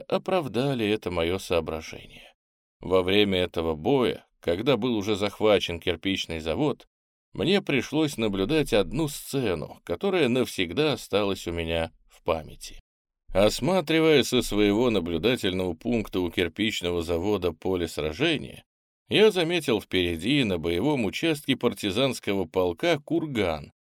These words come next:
на котором трещал пулемёт среди кучки людей. Видно было, что этот пункт привлёк особое внимание красных. Около него беспрерывно рвались их гранаты,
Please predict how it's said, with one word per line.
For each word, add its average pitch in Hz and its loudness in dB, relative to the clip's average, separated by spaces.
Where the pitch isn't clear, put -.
на 98 0
котором 156 2
трещал 151 0
пулемёт 143 2
среди 92 0
кучки 92 -4
людей. 85 -6
Видно 143 0
было, 170 2
что - -4
этот 151 0
пункт 143 -2
привлёк 120 2
особое 104 0
внимание 101 0
красных. - -14
Около 131 4
него 98 4
беспрерывно 120 2
рвались 117 4
их 123 2
гранаты, 113 0